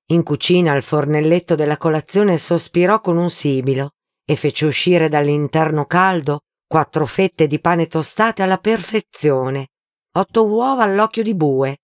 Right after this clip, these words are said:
sedici striscioline di bacon e due bicchieri di latte freddo. "Oggi è il quattro agosto duemilacinquantasette", disse una seconda voce proveniente dal soffitto della cucina.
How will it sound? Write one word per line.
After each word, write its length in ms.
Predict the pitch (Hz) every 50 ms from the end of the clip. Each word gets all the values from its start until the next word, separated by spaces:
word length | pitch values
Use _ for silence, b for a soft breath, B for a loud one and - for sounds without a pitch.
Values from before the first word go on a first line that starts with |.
| _ _
sedici 560 | _ - - - 170 165 160 165 - - 165
striscioline 760 | 156 - - - 170 170 156 - - 170 165 185 175 190 175
di 120 | 151 156 151
bacon 500 | 170 175 208 220 - - - 160 165 165 - _ _ _ _ _
e 120 | - -
due 160 | 170 180 196 190
bicchieri 440 | 214 196 - - 240 269 277 247
di 100 | 202 170
latte 300 | 190 190 202 - - 233
freddo. 540 | 175 - 156 151 147 139 131 131 135 139 147 - _ _ _ _ _ _ _ _ 147
"Oggi 320 | 170 220 277 254 208 220
è 80 | 254 247
il 100 | 240 240
quattro 320 | 233 233 233 233 247 233
agosto 440 | 226 214 247 302 339 330 - 285 269
duemilacinquantasette", 1600 | 220 240 233 208 208 240 254 294 285 285 247 247 - 262 269 269 262 262 269 262 - 285 294 359 - - - - 196 185 185 180 - _ _ _ _
disse 360 | _ - 131 139 131 - -
una 160 | 147 143 147 127
seconda 460 | - 160 156 - 156 156 151 143 139
voce 360 | 131 156 175 185 - - 151
proveniente 680 | - 160 156 147 143 160 165 175 185 202 208 202 196
dal 160 | 147 156 156
soffitto 540 | - - - 156 - - 190 202 - - 214
della 220 | 175 170 165 165 165
cucina. 640 | - 165 165 - - 147 139 139 139 139 143 143